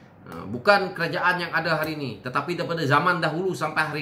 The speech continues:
ini pe-, pal-, perlu kita, ah, stopkan sudah. Kita nak bergerak ke negara maju, perkara-perkara yang halus seperti ini pun kita harus tengok.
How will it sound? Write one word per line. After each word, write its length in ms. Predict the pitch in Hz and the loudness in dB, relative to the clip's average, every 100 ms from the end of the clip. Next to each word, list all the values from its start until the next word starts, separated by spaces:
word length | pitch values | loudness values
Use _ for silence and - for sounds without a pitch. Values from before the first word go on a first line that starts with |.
| 139 | -4
ini 160 | 135 | -6
pe-, 320 | - 147 - | -6 -8 -8
pal-, 400 | - 160 190 202 | 4 6 6 4
perlu 400 | - 196 240 262 | 0 2 2 2
kita, 500 | 220 180 190 175 127 - - - - - - - | -2 -2 2 2 0 -6 -20 -20 -20 -20 -16 -4
ah, 420 | 123 120 113 101 - - - - | -2 -2 -4 -8 -14 -20 -20 -20
stopkan 640 | - - - 233 - - 170 | -14 -4 4 4 4 -2 -4
sudah. 480 | 147 156 127 - - - - - - - - - - | -2 0 0 -2 -12 -20 -20 -20 -20 -20 -20 -20 -10
Kita 180 | - 170 220 | -6 0 0
nak 160 | 185 | 0
bergerak 400 | 143 170 233 240 | -2 6 8 8
ke 80 | 180 | 2
negara 240 | 185 185 185 | -4 0 2
maju, 380 | 180 180 202 147 | 2 2 0 0
perkara-perkara 640 | 139 185 196 - 180 185 | 2 4 4 4 2 2
yang 160 | 180 156 | 0 0
halus 400 | 147 185 220 - | 0 2 0 -4
seperti 320 | 175 185 180 | -4 -2 -2
ini 80 | 185 | -4
pun 160 | 185 | -6
kita 240 | 147 165 180 | -8 -4 -2
harus 240 | 165 156 | -2 -4
tengok. 320 | 147 139 127 | -6 -4 -6